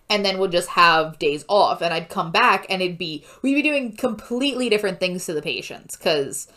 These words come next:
um, something a lot of people didn't realize with covid was that it causes, you'd look at their lab work, and they'd have high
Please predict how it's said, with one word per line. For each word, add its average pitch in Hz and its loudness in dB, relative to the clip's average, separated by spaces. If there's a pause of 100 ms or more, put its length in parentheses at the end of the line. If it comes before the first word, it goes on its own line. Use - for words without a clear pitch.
(540)
um, 190 4
something 277 -2
a 285 2
lot 247 6
of 247 0
people 240 -4
didn't 214 0
realize 170 4
with 156 -4
covid 226 2
was 180 0
that 165 0
it 190 0 (160)
causes, 175 0 (800)
you'd 220 -6
look 208 0
at 277 2
their 240 4
lab 180 4
work, 185 2
and 180 -4 (120)
they'd 180 0
have 175 4
high 156 2